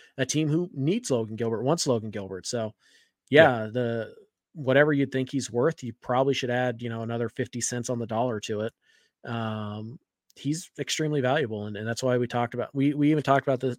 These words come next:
Speaker 1: that this summer when we were like, "Oh, are there any, like, comp deals that we could look at?" No, not really. There's not often a twenty-six-year-old,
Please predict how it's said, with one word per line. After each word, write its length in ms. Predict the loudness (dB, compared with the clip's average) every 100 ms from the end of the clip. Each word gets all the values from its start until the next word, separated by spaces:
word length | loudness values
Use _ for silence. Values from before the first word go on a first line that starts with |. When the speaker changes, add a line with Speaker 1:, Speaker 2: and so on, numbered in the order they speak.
| 0
Speaker 1:
that 180 | 2 2
this 140 | -2
summer 300 | -2 -2 -2
when 100 | -2
we 40 | -2
were 120 | -2
like, 200 | -2 -4 _ -20 -20 _
"Oh, 120 | 6 6
are 100 | 6
there 140 | 2
any, 180 | 2 0
like, 240 | 0 -4 -8
comp 360 | -8 -4 -4 -2
deals 280 | 0 0 0
that 100 | 0
we 80 | 2
could 120 | 0
look 180 | 0 0
at?" 200 | 0 -4 _ _ _
No, 400 | 2 6 6 4
not 300 | 0 -2 -2
really. 520 | -4 -2 -2 -2 -4 -10 _ _ -6
There's 180 | -4 0
not 260 | 4 4 6
often 320 | 2 2 -2
a 80 | -4
twenty-six-year-old, 1000 | -6 -4 -4 -2 -4 -4 -2 0 0 -2